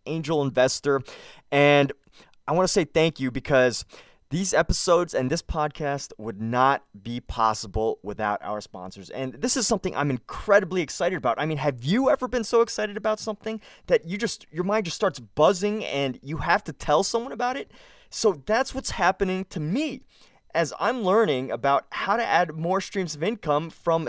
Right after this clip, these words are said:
Tai Lopez's cash flow program. So that's cash flow, C A S H F L O W W. That's cash flow with two W's. And what he's been doing is he's been teaching me all about how to start a business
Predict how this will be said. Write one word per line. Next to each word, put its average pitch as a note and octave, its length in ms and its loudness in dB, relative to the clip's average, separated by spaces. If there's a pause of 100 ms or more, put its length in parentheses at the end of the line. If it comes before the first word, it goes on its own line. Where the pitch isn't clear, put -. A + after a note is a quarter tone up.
Tai G3+ 220 0
Lopez's D3 760 2 (120)
cash G#3 400 -2
flow B2+ 260 2
program. G2+ 580 -4 (340)
So - 220 0
that's G3 260 4 (120)
cash G#3+ 420 -2
flow, B2+ 440 4
C - 420 -8 (200)
A F3+ 320 2
S D#3+ 280 0
H C3 320 -2
F D#3 240 0
L E3 240 4
O C3+ 340 2 (140)
W C3 560 0
W. G#2 380 0
That's G2+ 200 -6
cash - 340 -4
flow F3 200 -4
with B2+ 180 -6
two F3 160 -10
W's. G#2+ 540 -2 (560)
And F#3+ 100 2
what D4+ 100 2
he's C4 120 -6
been F#3+ 160 -2
doing G#3 260 0
is C#3 100 -4
he's G3 120 -10
been A3+ 120 -4
teaching G#3 400 -6
me D3 220 -4
all A3 180 2
about F3 300 2
how - 260 0
to A#3 80 2
start G3+ 300 0
a - 20 -2
business D3+ 480 -4